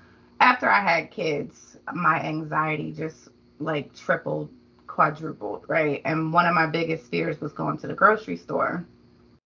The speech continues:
because I was always worried about active shooter situations and, you know, will I be able to get my kids to safety fast enough, right? So this triggered my anxiety on that level.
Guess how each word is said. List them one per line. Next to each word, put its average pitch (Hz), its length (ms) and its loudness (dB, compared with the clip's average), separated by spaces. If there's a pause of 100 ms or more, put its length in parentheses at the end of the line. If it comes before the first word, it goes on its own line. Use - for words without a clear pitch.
(200)
because 165 380 0
I 151 100 6
was 156 160 0
always 151 460 2
worried 156 240 0
about 147 300 -2 (140)
active 156 400 -2
shooter 156 260 -6
situations 156 880 -4
and, 156 300 -2 (560)
you 165 160 0
know, - 340 0 (160)
will 165 340 2
I 160 120 6
be 160 120 2
able 156 200 0
to - 120 -8
get 170 160 -2
my 156 160 -2
kids 160 420 -2
to - 140 -6
safety - 380 -4
fast - 380 -4
enough, - 380 -4
right? - 320 2
So 165 120 -4
this 185 260 0
triggered 175 300 2
my 156 140 4
anxiety 151 460 2
on 147 140 2
that 143 180 0
level. - 400 -4